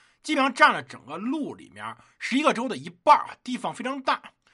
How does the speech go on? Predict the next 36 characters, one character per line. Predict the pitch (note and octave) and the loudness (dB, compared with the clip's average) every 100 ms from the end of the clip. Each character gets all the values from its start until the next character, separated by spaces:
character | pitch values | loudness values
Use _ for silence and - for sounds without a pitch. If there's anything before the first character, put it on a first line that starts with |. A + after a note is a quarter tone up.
| _ | _
而 | A#3 | -4
且 | C4 | -2
它 | D4 | -4
处 | - D#3+ | -6 -6
于 | A3 C#3 | -4 -4
京 | C3 C4 D#4 | -6 -6 -6
湖 | C4 A3 | -8 -8
南 | G3 C#3 G#3 | -4 -2 0
路、 | B3+ B2+ - _ | -2 -6 -12 _
广 | - F3 B2+ B2+ | 4 4 4 -2
南 | F3+ A#3 | -4 -2
东 | D4+ D#4 | -4 -4
路、 | A3 | -6
福 | B2+ - | -8 -8
建 | G3+ | -4
路 | A3+ | -4
交 | A#3+ | 0
界 | C4+ C4 | -2 -2
处。 | - - _ _ - - | -8 -18 _ _ -20 -10
就 | A#3+ | 0
这 | E4+ | 0
地 | - | 6
儿 | D#4+ | 4
本 | E3+ A#2 - | 4 -8 -10
身 | F#3+ A#3+ | -8 -2
在 | B3+ | -2
历 | D4+ | -2
史 | A#3 | -4
上 | C3 B2+ | -6 -10
什 | A2+ | -12
么 | G#2+ | -16
呢？ | G2+ | -16
我 | G#2+ | -6
们 | A3+ | -4
想 | C4 | -2
想 | C4 - | -2 -2